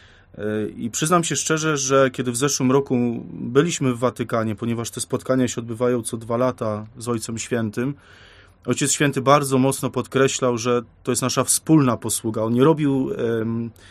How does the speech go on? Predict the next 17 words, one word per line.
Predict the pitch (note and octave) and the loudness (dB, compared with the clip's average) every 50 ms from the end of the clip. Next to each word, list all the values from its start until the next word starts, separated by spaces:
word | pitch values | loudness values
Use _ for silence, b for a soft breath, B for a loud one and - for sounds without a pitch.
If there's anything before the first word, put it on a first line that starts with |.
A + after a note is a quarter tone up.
| b b b b _ | b b b b _
nie | A#2+ B2 | -2 2
dzielił | A2+ D3+ E3 D#3+ D3 B2+ | 6 6 6 6 6 2
tego | A2 - A#2 A2+ A#2+ | 2 0 -2 -2 0
między | A#2 A#2+ A#2+ A2+ A2 A2+ | 0 0 0 0 0 4
jego | A#2 C#3 D3+ D3 D3+ | 4 4 6 4 0
posługę | A2+ C3+ C3+ - - C3+ B2+ C3+ B2+ | 2 2 2 2 2 4 4 4 4
piotrową | - C3 B2 - - B2+ B2 B2+ C#3+ D#3 D3+ | 4 0 0 2 2 0 2 2 0 0 0
i | C#3 C3 | 2 2
naszą | B2 B2 A#2 - - B2+ | 2 2 0 0 -2 -4
posługę, | A2 - B2+ A#2 - - A#2+ A#2 C3+ D3 C#3+ | -2 -2 -4 -4 -2 -4 -2 0 0 2 2
ale | B2+ A#2+ A#2+ | 2 0 0
bardzo | A#2 C3+ D3 D3+ D3 C#3 C#3 | 2 4 4 4 4 2 0
mocno | B2+ B2+ B2+ - - C3+ A#2 | 2 2 0 0 -2 -6 -6
podkreślał, | - A#2+ - - B2 B2+ B2 - B2+ A2+ | -6 -10 -8 -6 -6 -6 -4 -4 -6 -4
że | A2+ A#2 | -2 -2
nasza | A#2 A#2+ A#2+ - B2+ | -2 -2 -4 -4 -10
posługa, | A2+ - A#2+ - - - A#2+ A#2 A#2+ B2 A#2+ | -10 -8 -10 -8 -6 -6 -6 -2 0 -2 -2